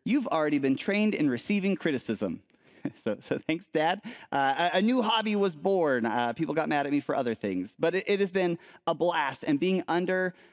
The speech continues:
uh, the, the lights in the stadiums on Thursdays and Friday nights has brought back just a ton of, uh, memories for me that are, like,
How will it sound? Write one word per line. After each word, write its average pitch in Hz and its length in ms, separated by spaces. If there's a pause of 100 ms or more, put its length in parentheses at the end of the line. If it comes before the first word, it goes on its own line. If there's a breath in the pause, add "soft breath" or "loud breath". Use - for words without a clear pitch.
uh, 123 240
the, 117 420
the 117 120
lights 165 440
in 117 160
the 107 80
stadiums 165 720
on 104 240
Thursdays 170 640
and - 180
Friday 156 320
nights 156 400 (260 loud breath)
has 135 180
brought 170 180
back 147 180
just - 220
a 135 140
ton 170 440 (100)
of, 127 380 (240 soft breath)
uh, 101 160
memories 180 460
for 139 160
me 160 400
that 139 180
are, 131 120
like, 113 260